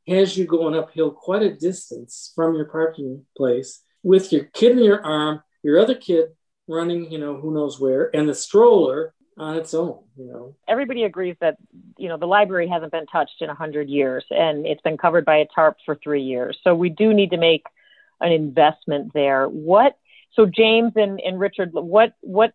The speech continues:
Speaker 2: does your proposal incorporate?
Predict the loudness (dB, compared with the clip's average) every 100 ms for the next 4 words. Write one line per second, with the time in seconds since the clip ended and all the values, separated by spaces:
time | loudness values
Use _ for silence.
0 | _ -6 -4 -4 -6 -4 -8 -2 -2 0
1 | -2 0 0 -4 _ _ _ _ _ _
2 | -6 -4 -2 0 2 2 4 4 2 0